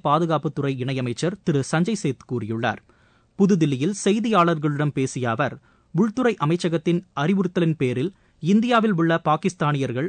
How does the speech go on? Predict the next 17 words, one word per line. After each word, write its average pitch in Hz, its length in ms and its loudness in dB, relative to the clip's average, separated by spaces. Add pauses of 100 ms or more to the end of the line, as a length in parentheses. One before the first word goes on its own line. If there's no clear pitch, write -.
(120)
அந்நாட்டிற்கு 190 720 2
திரும்ப 202 400 2
அனுப்பப்படுவார்கள் 135 800 -2
என்று 117 260 -6
கூறினார். 113 440 -6 (460)
பயங்கரவாத 165 640 2
செயல்களுக்கு 143 720 -4
பாகிஸ்தான் 180 640 0
கடந்த 139 320 -2
முப்பது 143 360 -2
ஆண்டுகளாக 160 680 0
உதவி 156 260 -2
வருவதை 123 400 -4 (360)
அந்நாட்டு 185 460 4
அமைச்சர் 165 440 -2
ஒப்புக்கொண்டுள்ளதை 151 800 -2
சுட்டிக்காட்டினார். 120 760 -6